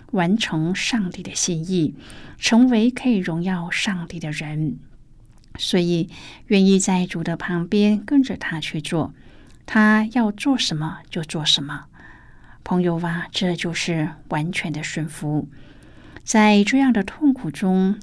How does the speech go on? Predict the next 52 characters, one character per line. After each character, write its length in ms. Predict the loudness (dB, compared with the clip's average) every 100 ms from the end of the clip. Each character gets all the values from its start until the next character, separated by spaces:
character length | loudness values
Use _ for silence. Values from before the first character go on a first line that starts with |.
| 0
耶 100 | 0
稣 200 | 2 -2
说 440 | -2 0 2 0 -4
：“照 300 | 0 0 0
父 340 | -4 -2 0
的 140 | 0 -2
意 240 | 0 0
思， 400 | 0 -4 -6 -8 -4
不 100 | 0
要 160 | 0
照 240 | 0 -4 -4
他 240 | -4 -6
自 220 | -4 -4
己 160 | -4 -6
的 100 | -6
意 240 | -6 -6
思。” 340 | -6 -4 -4 -6 -16 -20 -20 -20 -20 -20 -20 -20 -20 -18 -18 -6
亲 140 | 2 4
爱 40 |
的 140 | 4
朋 260 | 0 -2 0
友， 240 | 0 -2 -4
主 160 | -4
耶 160 | 0 0
稣 440 | 0 0 2 2
是 520 | 0 -2 0 2 2 -2
我 80 | -2
们 200 | -2 -2
最 180 | -4 -6
好 220 | -8 -8
的 100 | -6
模 240 | -6 -6
范。 320 | -2 0 0 -2 -12 -20 -20 -12 2
我 80 | 4
们 200 | 6 4
想 280 | 0 0
要 180 | 2 2
有 260 | 2 -2 -4
一 120 | -6
个 320 | -2 -2 -2 -6
最 320 | -2 2 2
棒 260 | 0 -4 -4
的 240 | -6 -6 -12 -12
基 160 | -6 -2
督 160 | -2
徒 240 | -4 -8 -6
生 240 | -4 -2
命， 320 | 0 0 -2 -6 -20 -20 -20 -8
就 200 | -2 2
要 200 | 2 0
效 360 | -2 -2 -2 -4
法 320 | -6 -8